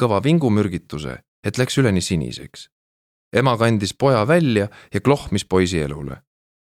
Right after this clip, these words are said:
Pärast seda on tal olnud mootorrattaga tõsine liiklusõnnetus. Tema elu on kuuekümnendatel ohtu sattunud noortekampade vahelise traagilise intsidendi tõttu.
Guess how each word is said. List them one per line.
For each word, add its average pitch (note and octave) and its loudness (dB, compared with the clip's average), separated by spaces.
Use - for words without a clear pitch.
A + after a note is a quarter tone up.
Pärast A#2+ 2
seda F3 2
on G#2+ 2
tal G2 2
olnud G2 2
mootorrattaga A#2+ 2
tõsine G#2 0
liiklusõnnetus. F#2+ -2
Tema B2+ 2
elu E3+ 4
on G2 2
kuuekümnendatel G#2+ 2
ohtu C3 -2
sattunud F#2+ -2
noortekampade G#2 0
vahelise F#2+ 0
traagilise G2 -2
intsidendi G#2+ 0
tõttu. - -6